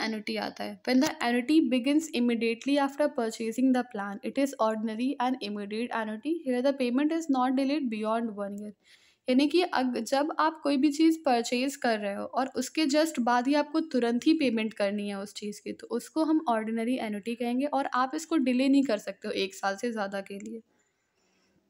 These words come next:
Then आपका डिफर्ड एन्युटी आता है।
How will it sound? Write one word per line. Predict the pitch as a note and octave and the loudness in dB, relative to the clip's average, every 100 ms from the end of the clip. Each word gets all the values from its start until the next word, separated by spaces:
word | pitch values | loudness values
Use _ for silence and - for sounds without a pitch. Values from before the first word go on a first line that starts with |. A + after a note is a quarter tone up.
| _ _ _ _ _ _ _ _ _ _ _ _ _ _ _ _ _ _ C4 | _ _ _ _ _ _ _ _ _ _ _ _ _ _ _ _ _ _ -2
Then | A#3+ D4 | 2 2
आपका | D#4+ C4 C4 D4+ | 2 0 0 0
डिफर्ड | B3 A#3+ B3+ C4 B3 | 2 0 2 0 0
एन्युटी | G#3+ G#3+ A3 | -2 -4 -4
आता | G#3 G#3+ A3 | -6 -6 -4
है। | C#4 | -4